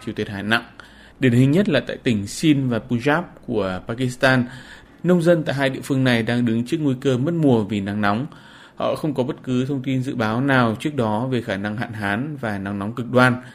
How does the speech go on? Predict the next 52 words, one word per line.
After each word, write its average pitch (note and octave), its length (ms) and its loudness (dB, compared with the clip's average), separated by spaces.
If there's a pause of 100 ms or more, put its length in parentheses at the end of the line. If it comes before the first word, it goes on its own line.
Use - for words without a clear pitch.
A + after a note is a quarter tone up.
(240)
nên D3 180 6
không C#3+ 220 0
hề B2+ 160 2
có A2 100 -6
sự - 140 -8
chuẩn A#2 200 -4
bị B2 180 0 (180)
để F#2+ 160 -4
giảm F#2+ 240 -2
thiệt G2 160 -4
hại. A2+ 200 -2 (560)
Nhưng D3 160 2
chính C3 180 0
quyền B2+ 240 4
địa A2+ 120 -4
phương D3 320 2
lại A#2 120 -2
không C3+ 220 -4
hướng B2+ 140 0
dẫn D3 160 -2
kịp D3+ 160 0
thời A2 440 4
để G#2+ 140 -2
phòng G#2+ 260 -4
tránh G#2 220 -2
những A#2 180 -4
tổn A2 160 0
thất C3 220 -2
do A2+ 120 -2
thiên A2 180 -4
nhiên B2 280 4
gây A#2 120 -2
ra. A#2 300 2 (600)
Hệ E3 100 2
lụy E3+ 220 6
thứ D#3 160 -2
hai F3 280 2
mà C#3 160 0
nắng A#2+ 200 0
nóng A#2+ 220 0
cực C#3 180 -4
điểm A2+ 320 2 (360)
gây C3+ 140 2
ra C3 280 4
là A#2+ 160 2
nhu A#2+ 220 0
cầu G#2+ 220 2
sử - 140 -8
dụng A2+ 160 -6
điện A#2 240 -2
tăng A#2+ 160 0
vọt, A#2 200 4